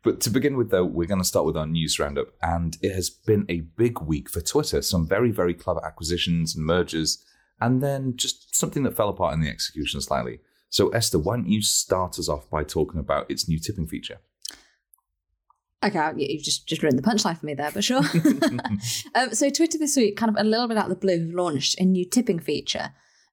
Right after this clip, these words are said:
Speaker 2: Um, so it, tip jar is allowed if you're, I, I guess probably, I'm, I'm not a cool enough account, I've not been allowed it. Have either of you got it?
Speaker 1: What,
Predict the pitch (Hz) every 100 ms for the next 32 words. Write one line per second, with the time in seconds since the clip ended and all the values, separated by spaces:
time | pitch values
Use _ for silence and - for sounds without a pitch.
0 | 185 190 185 - - 214 196 190 - -
1 | - - - - - 185 _ - - -
2 | - 208 196 185 175 - 180 180 175 170
3 | - - 180 185 175 - 175 - 165 170
4 | 165 - 160 160 156 170 214 180 180 -
5 | - 190 160 156 - - 151 - - 156
6 | 151 151 - - - - - 175 180 185
7 | 180 160 - - - _ _ _ _ _
8 | 87 73